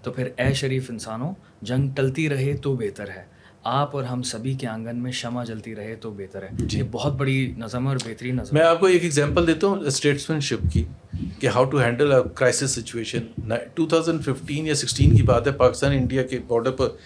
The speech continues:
Speaker 2: वो जो सीजफायर लाइन पर बड़े वो ज़्यादा आपस में वो होना शुरू हो गया था, गोलाबारी वहाँ से भी, यहाँ से भी है। ये तो डिटरमाइन करना आम किसी के लिए मुश्किल होता है कि पहले उन्होंने शुरू किया, ये नहीं, but that's not the issue।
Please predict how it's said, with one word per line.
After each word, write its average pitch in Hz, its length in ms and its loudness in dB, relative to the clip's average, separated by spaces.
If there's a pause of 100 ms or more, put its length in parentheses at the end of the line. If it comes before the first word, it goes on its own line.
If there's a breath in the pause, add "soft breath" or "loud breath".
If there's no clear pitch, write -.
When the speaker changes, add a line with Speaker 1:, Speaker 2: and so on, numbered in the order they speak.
(240 loud breath)
Speaker 2:
वो 123 40 -4
जो 123 100 6
सीजफायर 127 500 2
लाइन 120 200 2
पर 127 240 -2 (400)
बड़े 127 360 2
वो 120 380 -2
ज़्यादा 120 440 4 (500 soft breath)
आपस 113 340 2
में 123 80 2
वो 117 120 0
होना 110 180 0
शुरू 110 240 -2
हो 104 100 -4
गया 104 120 -4
था, 117 100 -2
गोलाबारी 113 580 2
वहाँ 117 240 4
से 117 160 -2
भी, 104 120 -8
यहाँ 117 260 2
से 113 140 -2
भी 104 140 -10
है। 101 160 -10 (360 loud breath)
ये 147 80 4
तो 143 100 4
डिटरमाइन 139 460 4
करना 139 360 2 (140)
आम 131 320 2 (120)
किसी 143 220 0
के 143 100 2
लिए 135 180 2
मुश्किल 123 300 -2
होता 127 180 2
है 120 60 -4
कि 127 100 -4
पहले 127 380 4
उन्होंने 127 340 2
शुरू 123 220 -4
किया, 123 180 0
ये 113 120 0
नहीं, 107 160 -6 (300 loud breath)
but 123 100 4
that's 139 340 4
not 139 140 0
the 123 160 2
issue। 127 240 0